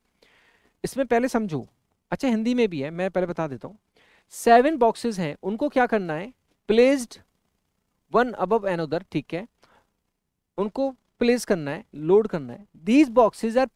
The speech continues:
placed in linear row, फिर उसके बाद क्या करना है, उनको लीनियर रो में अरेंज करना है, west to east।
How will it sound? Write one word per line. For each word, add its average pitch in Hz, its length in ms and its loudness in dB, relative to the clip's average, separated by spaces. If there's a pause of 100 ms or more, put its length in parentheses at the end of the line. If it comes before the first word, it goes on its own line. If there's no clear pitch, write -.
placed 208 300 4
in 247 180 0
linear 180 320 -2
row, 135 200 -8
फिर 247 120 -4
उसके 269 260 -2
बाद 226 240 2
क्या 240 140 -2
करना 226 240 -4
है, 240 60 -4
उनको 240 160 -6
लीनियर 196 340 0
रो 202 100 2
में 214 120 -2
अरेंज 196 240 0
करना 190 200 -4
है, 208 60 -6
west 165 260 -4
to 180 100 -8
east। 196 260 -10